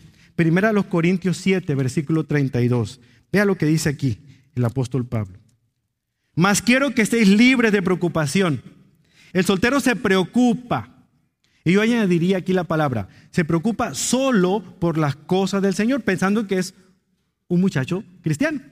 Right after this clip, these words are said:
o una muchacha cristiana. El soltero se preocupa solo por las cosas del Señor,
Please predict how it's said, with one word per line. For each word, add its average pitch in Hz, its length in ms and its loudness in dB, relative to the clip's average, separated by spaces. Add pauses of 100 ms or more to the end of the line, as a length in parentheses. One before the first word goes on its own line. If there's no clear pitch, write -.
(140)
o 123 80 -4
una 156 140 2
muchacha 147 340 -2
cristiana. 143 400 -2 (460)
El 180 100 2
soltero 254 400 0 (100)
se 214 140 0
preocupa 214 680 0
solo 262 440 -2
por 214 180 -2
las 190 160 2
cosas 208 320 0
del 220 120 2
Señor, 220 420 0